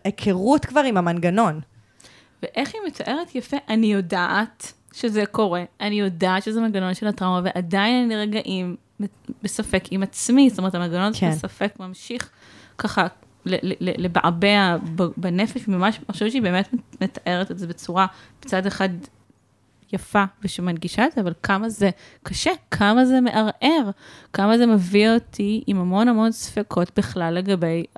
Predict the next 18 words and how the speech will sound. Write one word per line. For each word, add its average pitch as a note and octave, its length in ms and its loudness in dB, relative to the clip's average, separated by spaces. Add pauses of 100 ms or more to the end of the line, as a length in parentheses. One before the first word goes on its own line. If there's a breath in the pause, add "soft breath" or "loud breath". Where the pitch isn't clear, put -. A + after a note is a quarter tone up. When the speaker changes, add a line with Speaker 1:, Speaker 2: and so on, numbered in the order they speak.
Speaker 2:
האופן F#3+ 480 -2
שבו E3+ 240 -2
אני F3 140 0
מבינה F3 460 -2
ומפרשת F3 580 -4
דברים F3 340 -2
בעולם, F3+ 340 0
ואיפה F3+ 300 -4
אני G3 120 2
מפספסת, G3 600 -6
ומי E3+ 200 -2
פוגע, G3 440 0 (520 loud breath)
ומי G#3+ 180 2
לא G3 200 6
פוגע, G3+ 360 2
ואם F#3 100 0
עברתי F#3+ 520 -2
פגיעה. F#3+ 360 -4